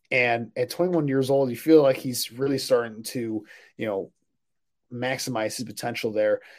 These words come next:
You know, didn't run the fastest forty-yard dash. His agility splits, you know, aren't fantastic. Um, but you look at what he did this past year, T C U,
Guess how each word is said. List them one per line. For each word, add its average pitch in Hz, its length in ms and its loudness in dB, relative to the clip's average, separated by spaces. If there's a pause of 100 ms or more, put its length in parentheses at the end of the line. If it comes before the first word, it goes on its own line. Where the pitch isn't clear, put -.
You 113 80 -10
know, 110 80 -6
didn't 170 200 4
run 170 120 0
the 143 80 0
fastest 139 520 -2
forty-yard 135 600 2
dash. 123 380 2
His 131 160 -4
agility 139 360 2
splits, - 640 -4
you 139 80 -4
know, 117 260 -2
aren't 131 380 -2
fantastic. 127 920 0 (380)
Um, 120 420 0
but 135 380 4 (240)
you 135 160 0
look 156 140 4
at 165 80 8
what 147 120 4
he 143 120 -2
did 135 240 -2
this 127 140 -6
past 127 300 -2
year, 120 140 -8
T - 160 -8
C 139 180 -6
U, 131 280 0